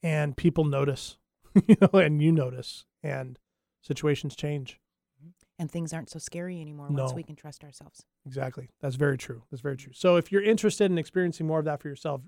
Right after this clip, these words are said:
Speaker 1: really, really, really, I encourage everybody listening to take advantage of, of, uh, Tawny's offer over at unperfect yourself dot com. Check out the six-week self-mastery course.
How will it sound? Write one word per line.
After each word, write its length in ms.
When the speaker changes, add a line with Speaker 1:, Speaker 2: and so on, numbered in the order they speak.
Speaker 1:
really, 340
really, 300
really, 280
I 80
encourage 460
everybody 360
listening 360
to 20
take 200
advantage 420
of, 220
of, 380
uh, 580
Tawny's 340
offer 360
over 440
at 240
unperfect 1000
yourself 560
dot 180
com. 280
Check 200
out 100
the 80
six-week 480
self-mastery 580
course. 300